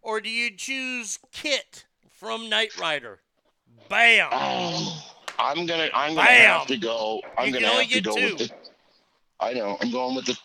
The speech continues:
Speaker 2: I'm, I'm going with the Trans Am, and I'm going with the Batmobile.
Speaker 1: Wow.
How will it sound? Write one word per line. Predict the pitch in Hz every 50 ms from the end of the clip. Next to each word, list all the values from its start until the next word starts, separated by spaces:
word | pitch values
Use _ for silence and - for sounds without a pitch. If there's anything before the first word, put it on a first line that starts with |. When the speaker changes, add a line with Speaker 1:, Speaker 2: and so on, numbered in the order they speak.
| - - -
Speaker 2:
I'm, | 120 117 - - - - - _ _ _ _ _ _
I'm | - 113
going | 110 143 147
with | 147 123
the | 127
Trans | - - 143 131 131 135 135 127
Am, | 135 135 139 143 143 135 -
and | 104 107 107
I'm | 107 107
going | 117 120 123
with | 123
the | 123 113
Batmobile. | 110 101 85 87 98 92 90 90 87 87 - - - _ _ - - _ _ _ _ _ _ - - - - - - _ _ _ _ _ _ _ _ _ _ _ _
Speaker 1:
Wow. | 143 160 165 165 160 147 117 113